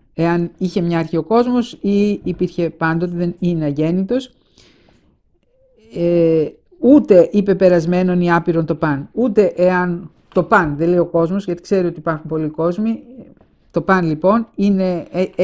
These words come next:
έχει κάποιο τέλος ή είναι άπειρο. Γιατί αυτά τα ζητήματα υπερβαίνουν την εμπειρία μας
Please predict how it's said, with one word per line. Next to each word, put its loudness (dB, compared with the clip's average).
έχει 0
κάποιο -4
τέλος -2
ή -4
είναι -2
άπειρο. -2
Γιατί 2
αυτά -2
τα 6
ζητήματα 0
υπερβαίνουν 0
την 0
εμπειρία 2
μας -6